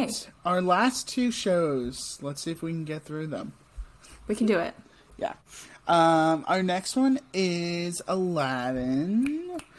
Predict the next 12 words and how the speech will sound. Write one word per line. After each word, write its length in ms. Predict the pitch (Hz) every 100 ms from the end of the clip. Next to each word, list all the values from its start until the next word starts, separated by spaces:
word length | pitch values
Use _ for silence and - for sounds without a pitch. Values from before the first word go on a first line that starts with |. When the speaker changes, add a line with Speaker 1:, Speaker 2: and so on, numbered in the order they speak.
| -
Speaker 1:
Premiered 800 | - 196 180 165 160 160 165 185 214 _ _ _ -
in 180 | 170
Seattle 640 | 170 - 226 160 147 156 165 -
in 80 | 156
two 140 | -
thousand 300 | 156 160 202
eleven, 520 | 220 180 139 131 170 220 _ _ _ _ _ _ _ _ -
uh, 40 | 147
Speaker 2:
Mm-hmm. 300 | 147 135 -
Speaker 1:
out 160 | 147
of 100 | 165
town, 400 | - 151 127 151